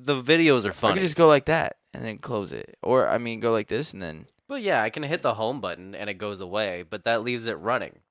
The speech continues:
Speaker 1: If I want it to exit, exit, I gotta double tap the back button.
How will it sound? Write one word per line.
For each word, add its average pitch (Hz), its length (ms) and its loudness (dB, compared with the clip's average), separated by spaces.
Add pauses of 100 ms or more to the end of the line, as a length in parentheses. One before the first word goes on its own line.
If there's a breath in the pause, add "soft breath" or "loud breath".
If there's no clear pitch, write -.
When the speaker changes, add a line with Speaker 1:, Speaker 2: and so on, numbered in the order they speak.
Speaker 1:
If 208 120 -10
I 120 100 4
want 131 280 0
it 117 140 -8
to - 180 -8
exit, 117 340 -6
exit, 78 380 -12
I 80 100 -8
gotta 104 200 -6
double 101 320 -8
tap 104 260 -4
the 104 60 -12
back 113 280 -4
button. - 280 -12